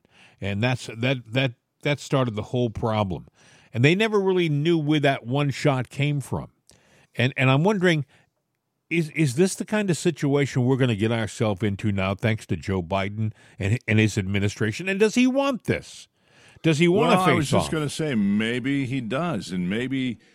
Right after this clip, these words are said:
Speaker 2: maybe this whole thing is a distraction, and what's going on with Texas,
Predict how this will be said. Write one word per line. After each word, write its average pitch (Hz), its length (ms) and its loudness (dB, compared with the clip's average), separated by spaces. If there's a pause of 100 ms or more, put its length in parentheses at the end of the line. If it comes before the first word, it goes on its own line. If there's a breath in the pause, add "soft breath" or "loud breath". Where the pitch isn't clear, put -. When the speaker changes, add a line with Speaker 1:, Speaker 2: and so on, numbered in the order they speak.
(240 soft breath)
Speaker 2:
maybe 131 340 -2
this 135 280 -4
whole 135 260 -2
thing 127 460 -4
is 101 300 -6
a 87 60 -10
distraction, 120 840 -8
and 90 180 -6
what's 98 180 -8
going 110 320 -6
on 120 160 -6
with 98 160 -8
Texas, 127 500 -8